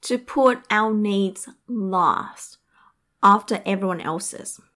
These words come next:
And so get clear on your priority. For me, I always have to schedule in, like, Janie's time. It's in my calendar. You know, intimacy time.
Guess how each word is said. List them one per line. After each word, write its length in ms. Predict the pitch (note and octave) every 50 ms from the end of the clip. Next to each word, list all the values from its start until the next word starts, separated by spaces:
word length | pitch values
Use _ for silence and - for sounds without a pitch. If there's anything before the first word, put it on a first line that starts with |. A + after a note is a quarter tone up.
| _ _ _ _ _ _ _ _ _ _ _ _ _ _ _ _ _ _ _ _ - _ _ _ -
And 240 | A3+ A3+ A3 A3 G#3
so 600 | - - A#3 A#3+ A#3+ B3 B3 B3+ B3+ A#3 - - _ -
get 280 | - C#4 D#4 D#4+ - -
clear 600 | - - - A#3 A3+ A#3+ A#3+ B3 B3+ B3 - -
on 640 | - G#3+ G#3 G#3+ G#3+ G#3 G#3+ G#3+ G#3+ G#3 G3 G3+ F#3+
your 260 | F#3 G#3 A#3+ C#4 E4
priority. 840 | D#4 - - A3 F#3 E3+ E3+ E3+ D#3 F3+ G3 - - - - - - _ _ _ _ _ _ _ _ _ - _ _ _ _ _ _ _ _ _ _
For 260 | - - - - A#3+ A#3
me, 500 | A#3 A#3 A3+ A#3 B3 C4 C4+ B3+ - - -
I 100 | G3 G#3
always 360 | G#3 G#3 G#3+ G#3 G3+ G3 G3+
have 160 | A3+ G3 G3
to 80 | - A3
schedule 440 | - - G3 F3+ F3+ F#3 - G3 F3
in, 380 | F3 F#3+ G3 F#3+ F3+ F3+ F3
like, 340 | F3 E3+ E3+ E3+ E3 E3+ -
Janie's 580 | - F#3 D3+ F#3+ A3 B3+ C#4 D4+ D4 C#4+ C#4+ C#4+
time. 520 | - - G3+ - - D2+ C2 - F3 - _ _ _ -
It's 200 | - F#3+ G3 G3
in 180 | - G3+ A3 G#3+
my 260 | G#3+ G#3 A3 C4+ D4
calendar. 760 | D4 - - F#3+ D#3 C3 - - - - - A2+ - - - _ - - - - - - - - _ _ _ _ _ _ -
You 100 | - G3+
know, 220 | F#3+ F#3 F#3+ F#3+ - -
intimacy 800 | - B3 B3+ C#4 C#4 C#4+ E4 C4+ B3+ A#3+ - - G#3 F#3 F3+ G3+
time. 560 | - - - F#3 - - - - G3+ G3 _